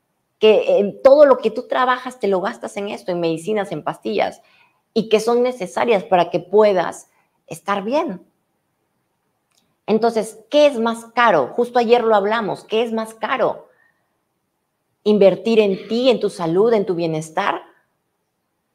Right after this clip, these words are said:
O luego más adelante no poder ni disfrutar las salidas con tu familia o contigo misma, poder viajar porque te duele todo, te duele el estómago, te duele la espalda,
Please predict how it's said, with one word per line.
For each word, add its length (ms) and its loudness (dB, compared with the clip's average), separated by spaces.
O 140 6
luego 320 4
más 200 -6
adelante 420 0
no 140 -2
poder 300 0
ni 160 -2
disfrutar 760 -2
las 180 -6
salidas 360 -2
con 140 -10
tu 100 -14
familia 920 -4
o 300 2
contigo 420 -2
misma, 600 -2
poder 240 0
viajar 560 0
porque 220 -10
te 100 -6
duele 240 -2
todo, 400 0
te 80 0
duele 120 4
el 40 -2
estómago, 480 -4
te 100 -4
duele 420 -2
la 100 -4
espalda, 640 0